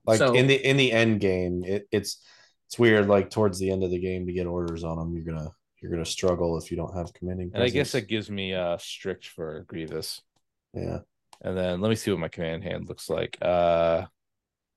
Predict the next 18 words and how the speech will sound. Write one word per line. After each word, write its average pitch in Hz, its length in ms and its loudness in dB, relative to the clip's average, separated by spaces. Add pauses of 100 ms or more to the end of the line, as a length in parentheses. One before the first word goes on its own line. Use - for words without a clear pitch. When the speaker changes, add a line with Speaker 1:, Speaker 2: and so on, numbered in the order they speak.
(180)
Speaker 1:
Yeah. 98 260 2
Speaker 3:
train 113 80 4
your 107 120 4
Jedi 101 300 6
Arts, 92 240 2
Supreme 95 340 -2
Commander. 82 680 0 (560)
Speaker 1:
Yeah. 85 240 -6 (520)
Speaker 3:
Um, 82 680 2
I 87 120 0
guess. 87 840 0 (340)
Speaker 1:
<clears throat> 151 40 2 (100)
Speaker 3:
So 90 560 6
do 104 100 -2
not 113 80 4
underestimate 113 340 2
our 95 80 2
means. 104 580 -4